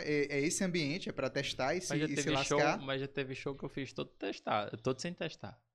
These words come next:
Speaker 1: Mas assim, é, é, é um risco que tu corre,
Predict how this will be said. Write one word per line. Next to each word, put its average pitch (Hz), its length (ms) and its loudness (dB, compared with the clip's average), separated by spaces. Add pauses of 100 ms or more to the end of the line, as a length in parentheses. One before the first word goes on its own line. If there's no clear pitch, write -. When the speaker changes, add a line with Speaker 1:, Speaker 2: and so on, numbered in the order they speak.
(800)
Speaker 1:
Mas 359 320 -2
assim, 262 380 0
é, 196 580 4
é, 185 40 -2
é 180 60 2
um 202 80 2
risco 180 400 2
que - 80 -4
tu 175 140 -2
corre, 160 600 2